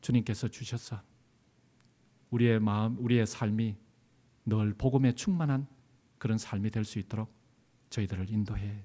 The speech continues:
주시옵소서. 우리 마음속에 정말 복음으로 인하여 환경을 볼 수 있고, 복음을 통하여, 하나님의 복음을 통하여 사람을 볼 수 있고, 하나님의 복음을 통하여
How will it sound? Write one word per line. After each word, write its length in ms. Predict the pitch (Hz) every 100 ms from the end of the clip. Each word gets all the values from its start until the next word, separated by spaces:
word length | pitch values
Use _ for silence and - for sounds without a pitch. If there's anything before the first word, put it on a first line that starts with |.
| -
주시옵소서. 680 | 104 - 98 - 101 - 98 - - - - - - - - _
우리 160 | 123 120
마음속에 720 | 110 117 117 135 120 117 104 101 _ _ _ _ - - - _ _ _ - -
정말 640 | - 123 127 127 123 135 - _ _
복음으로 460 | 160 147 160 147
인하여 440 | 120 110 113 110 104 _ _ _ _ _ _ _ _ _ _ _ _
환경을 420 | - 127 131 123
볼 160 | 107 117
수 160 | -
있고, 340 | 98 - 113 101 _ _ _ _
복음을 380 | 139 135 143 123
통하여, 300 | 117 120 120
하나님의 440 | 170 151 127 120
복음을 360 | 120 135 147 131
통하여 420 | 123 120 123 151 - _ _ _ _ _
사람을 440 | - - 117 120 120
볼 140 | 120
수 160 | 110 113
있고, 300 | 104 - 101 _ _ _ _ _ _ _ _
하나님의 460 | 147 127 113 113
복음을 340 | 120 127 131 117
통하여 440 | 131 120 123 147